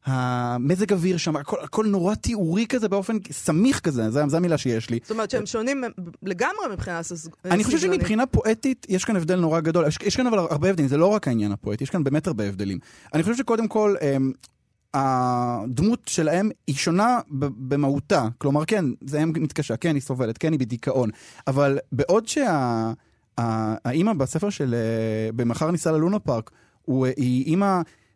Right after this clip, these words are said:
Speaker 1: באמת ש-, ש-, שבקושי מצליחה להקים את עצמה מהמיטה, ובקושי מצליחה ל-, ל-, להיות אקטיבית ביחס לסבל שלה,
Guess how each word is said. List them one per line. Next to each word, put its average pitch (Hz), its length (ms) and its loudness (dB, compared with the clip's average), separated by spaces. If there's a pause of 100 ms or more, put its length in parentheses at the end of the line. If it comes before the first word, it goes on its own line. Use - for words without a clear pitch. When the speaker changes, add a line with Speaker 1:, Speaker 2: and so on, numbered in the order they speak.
Speaker 1:
באמת 170 400 2
ש-, - 100 0 (180)
ש-, - 200 -2
שבקושי 214 420 2
מצליחה 202 340 0
להקים 202 340 0
את 220 100 0
עצמה 139 260 0
מהמיטה, 123 600 0
ובקושי 143 360 -2
מצליחה 190 420 -2 (320)
ל-, 143 100 2 (140)
ל-, 131 400 0
להיות 165 200 2
אקטיבית 233 600 0
ביחס 147 340 0
לסבל 247 400 2
שלה, 143 260 2